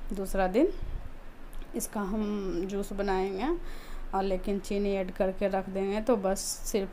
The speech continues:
पानी डाल करके मिक्स करना रह जाएगा। तो इसलिए हम इस तरह से, हम्म, चीनी में ऐड करके रख देंगे। और, अ, ये क्लीनिंग,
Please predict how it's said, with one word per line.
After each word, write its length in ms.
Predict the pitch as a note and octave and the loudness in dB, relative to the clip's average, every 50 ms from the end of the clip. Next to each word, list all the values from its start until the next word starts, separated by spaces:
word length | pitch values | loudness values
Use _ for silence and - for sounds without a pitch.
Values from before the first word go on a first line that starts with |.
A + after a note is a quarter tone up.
| - - - | -8 -6 0
पानी 300 | G3+ G3 F#3+ G3 F#3 F3+ | 2 2 4 4 2 2
डाल 240 | F3+ F3+ F3+ F#3 G3 | 2 2 0 0 0
करके 380 | - - F#3+ F#3+ F#3 - C#4 D4+ | 0 0 0 0 2 4 4 4
मिक्स 280 | B3+ A3 A3 - - | 4 2 2 0 0
करना 340 | - - G3 F#3 F#3+ F#3+ F#3 | 2 2 2 4 4 2 2
रह 180 | F#3 F#3 F#3+ G3 | 2 0 0 0
जाएगा। 440 | F#3 F#3 F3+ F3+ F#3 F#3 G#3 A#3+ | 0 0 2 2 2 2 2 2
तो 120 | B3+ - C4 | 4 4 2
इसलिए 400 | G#3 G#3 G#3 - - G3 G3 F#3 | 2 2 0 -2 -4 -2 0 0
हम 300 | F#3 F#3 G#3+ C#4 F4 E4+ - - - - - - - - - | 0 2 2 2 0 0 -2 -8 -10 -10 -14 -12 -8 -4 -4
इस 180 | - - - | -4 -2 0
तरह 280 | - G3 G3 F#3+ F#3+ F#3 | 0 0 2 0 0 -2
से, 160 | - - A#3+ | 0 2 4
हम्म, 1120 | E4 G4+ F#4+ - - - - - - - - - - - - - - - - - A3 G#3 | 4 4 2 0 -4 -4 -4 -4 -6 -8 -10 -10 -10 -10 -8 -8 -8 -6 -2 2 2 2
चीनी 380 | G3+ - - G#3 G3 G3 G3 G3 | 2 2 2 2 2 4 2 2
में 220 | G3 G3 F#3+ F#3 | 2 2 4 2
ऐड 100 | F#3 F#3+ | 2 0
करके 400 | - - G#3 F#3 F3+ - - G3 | 0 0 2 2 2 2 0 2
रख 240 | F3+ F#3 F3+ F3+ - | 2 2 2 0 0
देंगे। 400 | G3 F#3 F#3 F#3 F#3+ G#3 C#4 G4+ G#4 - - - - - - - - - - - - - - - - - - - - - - - - | -2 0 2 2 2 4 2 2 2 0 -4 -4 -2 -2 -4 -4 -6 -8 -8 -8 -8 -8 -8 -10 -10 -10 -10 -6 -6 -6 -4 0 2
और, 260 | F#3+ G#3 G3 F#3+ F#3 | 4 4 4 4 4
अ, 440 | F#3 F3+ F#3 F#3 F#3 F3+ F#3 F#3 F#3 F#3 - - - - - - - - - G3+ G#3+ | 4 4 4 4 4 4 2 2 0 -2 -4 -6 -8 -8 -6 -6 -4 -2 -2 -2 0
ये 360 | G#3+ G#3+ G#3 G3+ G3 G3 G3+ G#3 - | 0 0 0 0 0 0 -2 -2 -2
क्लीनिंग, 840 | A3+ G#3+ G#3+ G#3 G#3 G#3+ G#3 G#3+ G#3 G3+ G3 G3+ - - F#3 F#3+ | 0 2 2 4 4 2 2 2 2 0 0 -2 -2 -2 -4 -4